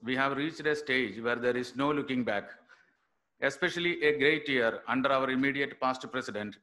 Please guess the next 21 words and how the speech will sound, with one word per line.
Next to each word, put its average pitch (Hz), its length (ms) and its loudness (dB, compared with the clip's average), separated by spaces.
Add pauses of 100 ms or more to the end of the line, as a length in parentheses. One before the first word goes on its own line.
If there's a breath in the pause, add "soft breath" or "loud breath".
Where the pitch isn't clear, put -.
(140)
and 123 220 -2
current 139 260 2
G 135 120 -6
G 127 140 -2
R 127 100 2
Rotarian 117 440 -2
Rajesh, 98 380 -2 (240)
who 131 120 -8
has 139 220 -2
set 135 280 -4
the 139 80 0
standards 135 600 0 (120)
and 120 200 0
levels 135 440 0 (100)
of 117 180 -4
our 113 180 -4
club's 131 400 -2
achievements 117 680 -6
very, 117 220 0
very 113 220 -2
high. 90 240 -10